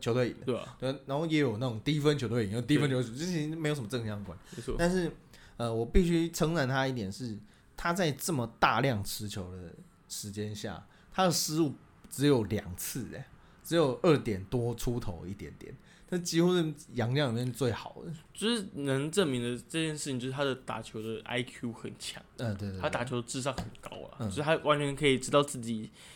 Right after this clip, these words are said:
Speaker 2: 在这个阶段要做什么任务啊，那该得分的时候该得分，然后该传球的时候传球，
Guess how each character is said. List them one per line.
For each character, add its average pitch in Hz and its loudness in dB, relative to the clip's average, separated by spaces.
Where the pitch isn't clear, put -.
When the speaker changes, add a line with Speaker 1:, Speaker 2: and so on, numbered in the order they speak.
Speaker 2:
在 139 4
这 139 0
个 135 4
阶 127 -2
段 131 2
要 127 -2
做 131 -2
什 123 -6
么 101 -8
任 120 -2
务 120 -2
啊， - -6
那 120 -6
该 131 0
得 127 0
分 131 0
的 127 0
时 123 -4
候 123 -6
该 127 -4
得 117 -4
分， 117 -4
然 117 -6
后 117 -6
该 131 -4
传 123 -8
球 120 -6
的 113 -4
时 120 -6
候 123 -2
传 - -12
球， - -8